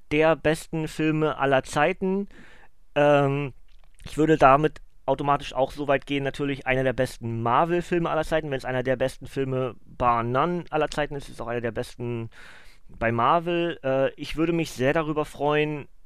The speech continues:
wenn dieser Film Oscar-Auszeichnungen bekommt. Nominierungen reichen für den Film nicht, der muss irgendwie ausgezeichnet werden für diese Leistung.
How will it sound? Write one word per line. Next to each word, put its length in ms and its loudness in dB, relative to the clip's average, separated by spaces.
wenn 400 -2
dieser 300 0
Film 420 -2
Oscar-Auszeichnungen 2000 0
bekommt. 440 -2
Nominierungen 600 2
reichen 340 2
für 140 -2
den 140 2
Film 240 -2
nicht, 180 -4
der 60 -4
muss 160 -6
irgendwie 240 -6
ausgezeichnet 640 -4
werden 200 0
für 160 -6
diese 220 -6
Leistung. 540 0